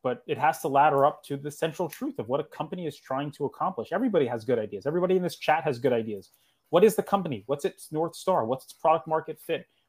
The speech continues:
What problem in the world is it seeking to solve? What experience is it giving people that they otherwise could never have? Like, what is Top Shot? That's why I always keep coming back to it,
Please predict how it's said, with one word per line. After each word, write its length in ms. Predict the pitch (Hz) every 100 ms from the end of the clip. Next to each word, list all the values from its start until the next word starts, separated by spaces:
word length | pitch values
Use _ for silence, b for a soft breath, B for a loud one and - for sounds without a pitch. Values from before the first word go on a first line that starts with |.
| -
What 220 | 190 -
problem 540 | - 185 214 170 113 143
in 140 | 175
the 60 | 170
world 340 | 147 160 127
is 160 | 113 123
it 100 | 147
seeking 460 | - 180 - 139 127
to 180 | 160 139
solve? 480 | - 147 151 101 - _ _
What 140 | 139 196
experience 680 | - - 175 185 156 113
is 120 | 120
it 120 | 151 117
giving 260 | 156 170
people 240 | - 131 113
that 120 | 110
they 100 | 127
otherwise 360 | 131 143 131 -
could 160 | 135
never 260 | 127 123 120
have? 180 | 107 -
Like, 120 | 127
what 260 | 131 165 - 170
is 300 | 160 185 - _ -
Top 180 | - -
Shot? 60 | 165
That's 100 | -
why 160 | 190
I 40 | 202
always 280 | 160 175 -
keep 220 | 180 156
coming 260 | 165 156 127
back 260 | 143 -
to 140 | -
it, 100 | 117